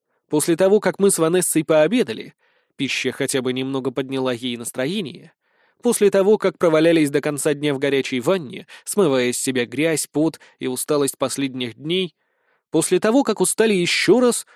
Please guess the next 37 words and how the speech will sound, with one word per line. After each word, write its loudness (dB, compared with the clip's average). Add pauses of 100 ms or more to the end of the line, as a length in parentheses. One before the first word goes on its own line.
уже 0
в -6
постели 0
и -2
снова 0
сходили -4
в -18
душ, -4 (480)
после -2
того, 2
как -4
отлично -2
выспались 0
на -4
свежих -4
простынях -4
и -2
подушках, -8 (520)
после 0
всего 2
этого, -4 (380)
утром 0
следующего 2
дня, -4
когда -2
часы -4
показывали 0
восемь -2
утра, -2 (260)
а -2
мы 0
ещё -2
спали, -4 (320)
у -2
меня -2
зазвонил -6
телефон. -10